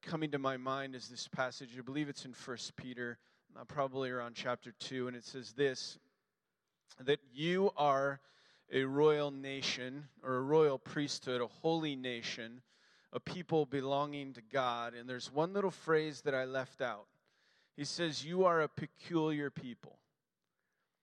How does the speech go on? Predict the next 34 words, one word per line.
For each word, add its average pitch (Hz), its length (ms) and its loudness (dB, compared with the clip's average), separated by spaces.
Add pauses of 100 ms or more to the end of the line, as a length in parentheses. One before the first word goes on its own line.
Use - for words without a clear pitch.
(260)
Right? 139 320 -4 (1600)
Peculiar, 151 640 2 (220)
odd, 135 300 2 (420)
different, 143 420 -2 (320)
strange. 131 840 -4 (920)
Now, 196 180 6
when 202 100 8
I 226 100 2
grew 202 260 8
up, 170 240 4
I 165 160 6
always 165 340 6
heard 160 220 0
that, 139 220 6
and 143 160 -2
I 139 40 0
was 131 160 -6
like, 139 320 -6 (640)
"Oh, 131 480 0
okay." 151 520 -2 (880)
And 170 140 4
I 190 160 4
thought 220 360 6
it 165 100 2
meant, 156 360 0
because 156 380 0
primarily 147 560 2
this 127 200 -8
is 127 140 -10
what 131 120 4
I 117 80 0
taught 151 280 4
it 113 100 -8
meant, 120 220 -10